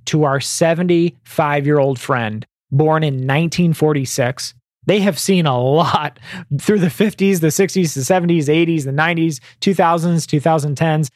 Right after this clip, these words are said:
There is a lot that they've seen. We went over all these different examples of reasons not to invest. And still, the stock market, the Dow Jones Industrial Average,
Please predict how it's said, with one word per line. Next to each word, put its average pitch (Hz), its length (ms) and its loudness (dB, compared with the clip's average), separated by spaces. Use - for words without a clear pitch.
There 170 200 2
is 214 160 2
a 185 80 4
lot 180 580 2
that 143 120 -2
they've 139 220 0
seen. 160 320 -2
We 175 160 2
went 226 220 0
over 135 360 -2
all 226 280 4
these 139 240 -2
different 170 400 0
examples 151 720 0
of 151 120 -6
reasons 175 500 2
not 170 320 0
to 156 120 -2
invest. 135 580 -4
And 175 200 2
still, 226 600 0
the 160 160 0
stock 185 280 0
market, 127 280 -4
the 135 80 -4
Dow 160 280 2
Jones 151 360 0
Industrial 143 540 0
Average, 139 540 -2